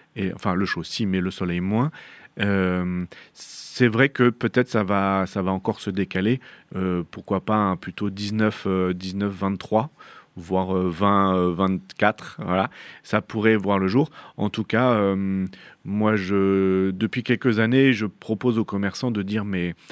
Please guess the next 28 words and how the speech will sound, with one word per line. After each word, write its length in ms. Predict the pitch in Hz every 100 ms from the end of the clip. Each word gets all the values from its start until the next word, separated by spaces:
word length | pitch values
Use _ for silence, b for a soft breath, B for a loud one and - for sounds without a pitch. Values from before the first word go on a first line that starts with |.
| B B B
euh, 420 | 95 95 90 85 82
faites, 380 | - 127 -
euh, 120 | 98 92
faites 340 | 117 98 -
l'ambiance 360 | 101 101 104 107
espagnole, 480 | - 123 156 127 92 B B
c'est-à-dire, 580 | - 101 98 95 110 107
euh, 60 | 90
vous 160 | 92
fermez, 380 | 92 95 90 107
vous 140 | 113 98
allez 160 | 92
à 40 | 92
la 120 | 90
rivière 340 | 87 90 120 - B B
et 80 | 95
vous 160 | 95
revenez 440 | 90 95 92 98 104
le 160 | 95
soir 280 | 87 92 101
à 60 | 95
dix-neuf 340 | 87 87 82
heures 180 | 98 104
et 140 | 87
on 220 | 82 90 107
ouvre 180 | 117
tous, 340 | - 160 - -
voilà. 220 | 87 85